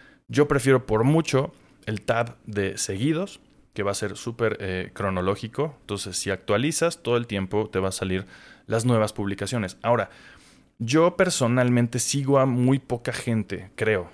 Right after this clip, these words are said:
según yo, trescientas noventa y tres cuentas de Instagram so-, es lo que sigo, nada más. Eh, entonces, para mí es mucho menos caótica la experiencia, eh, estándar de Instagram, pero para muchos de ustedes que siguen como a mil o más,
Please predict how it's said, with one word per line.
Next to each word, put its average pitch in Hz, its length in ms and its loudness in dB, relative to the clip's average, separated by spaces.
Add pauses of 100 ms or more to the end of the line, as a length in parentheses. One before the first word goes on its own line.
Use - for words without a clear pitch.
(100)
según 107 320 -2
yo, 104 320 0
trescientas 131 760 0
noventa 98 440 0
y - 20 -10
tres 110 400 -2 (460)
cuentas 92 640 -6
de 90 140 -8
Instagram 85 520 -10
so-, - 140 -14
es 95 120 -8
lo 92 140 -8
que - 100 -16
sigo, - 360 -8 (100)
nada 92 260 -10
más. - 260 -18 (960)
Eh, 123 440 2
entonces, 139 340 0
para 120 220 2
mí 151 100 0
es 170 100 -2
mucho 170 280 0
menos 135 260 0
caótica 104 480 0
la 92 80 -2
experiencia, 104 600 0 (1040)
eh, 92 260 -8
estándar 110 680 -2
de 98 160 -4
Instagram, 85 500 -4
pero 95 240 -2
para 98 140 -2
muchos 123 260 0
de 147 60 0
ustedes 123 240 -2
que 101 100 -4
siguen 113 360 -2
como 98 220 -4
a 98 60 -6
mil 127 400 2
o 95 140 -4
más, 135 360 0